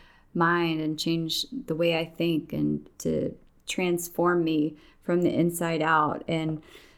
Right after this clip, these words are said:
to not just continue to fight on my own strength, because that never works. Um, or at least it didn't work for me. So yeah, I want you to remember, memorize one of these verses,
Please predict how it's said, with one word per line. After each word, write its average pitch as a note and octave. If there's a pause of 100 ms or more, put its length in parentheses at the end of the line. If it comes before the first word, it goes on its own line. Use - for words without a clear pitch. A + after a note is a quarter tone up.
(120)
to G3+
not F#3+
just F#3
continue F3+
to E3
fight E3
on D#3+
my D#3+
own D#3+
strength, D3
because D#3
that D#3+
never D3
works. - (400)
Um, D#3 (140)
or D#3+
at D3
least F3+
it F#3+
didn't F3+
work E3+
for E3+
me. -
So F3 (840)
yeah, C4
I G#3
want A#3+
you C4
to B3+
remember, A3
memorize B3
one G3+
of G#3+
these A3
verses, G#3